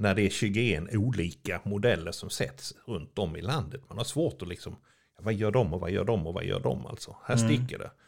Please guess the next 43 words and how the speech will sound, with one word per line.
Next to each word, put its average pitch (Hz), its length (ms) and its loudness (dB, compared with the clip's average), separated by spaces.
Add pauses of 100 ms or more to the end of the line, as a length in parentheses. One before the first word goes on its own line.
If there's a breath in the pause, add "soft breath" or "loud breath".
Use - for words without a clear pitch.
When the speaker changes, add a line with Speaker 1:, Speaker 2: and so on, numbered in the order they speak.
(120)
Speaker 2:
Mm. 104 240 -4
Speaker 1:
Och 113 60 -4
man 117 120 6
blir 120 120 6
lite 113 300 4
osäker 127 520 4
på 143 220 6
om 87 100 4
det 95 60 0
faktiskt 98 400 -2
är 113 180 2
ett 87 140 -4
effektiv 85 540 -6
användning. 87 520 -8 (240)
Och - 60 -2
Speaker 2:
Mm. 117 120 8
Speaker 1:
det 110 60 10
har, 120 200 6
där 104 200 6
har 135 160 4
ju 127 140 2
Riksrevision 110 800 2
och 92 80 0
andra 85 220 -4
varit 95 180 -8
inne 92 240 -6
på - 120 -14
mycket - 260 -12
och - 100 -16
tittat - 400 -16
efter - 300 -14
ju. - 160 -18 (640)
Och 101 60 -8
det 110 140 0
är 151 160 6
svårt - 380 0
för - 80 0
staten - 460 -2
att 85 120 -12
kontrollera 87 960 -4 (120)
det - 80 -8
regionala 85 500 -10
utvecklingsarbetet. - 1800 -10